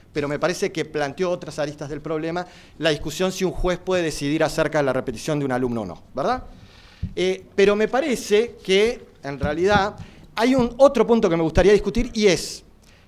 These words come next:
que se cree que la autonomía docente se juega en la decisión acerca de si repite o no un estudiante. Y ahí me parece que está el otro gran problema.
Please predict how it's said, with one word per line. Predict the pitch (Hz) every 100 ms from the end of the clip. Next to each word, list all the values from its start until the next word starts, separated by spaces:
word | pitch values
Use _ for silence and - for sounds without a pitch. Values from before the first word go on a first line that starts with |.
| -
que | 202 208
se | - -
cree | 226 294 226
que | -
la | 175 180
autonomía | 175 185 190 233 285 254
docente | 185 - - 240 240 247
se | -
juega | 190 202 208 214
en |
la | 190
decisión | 160 143 147 180 190 190
acerca | 156 202 190 180
de |
si | - 147
repite | 147 147 240 240 214
o | 165 156
no | 165
un | 160
estudiante. | 135 123 110 90 80 95 - - -
Y | 151
ahí | 175 285
me | 285 196
parece | 202 208
que | 190
está | 170 220 208
el | - 175 151
otro | 180 202 202 208
gran | 180 170 175
problema. | 165 139 120 98 90 85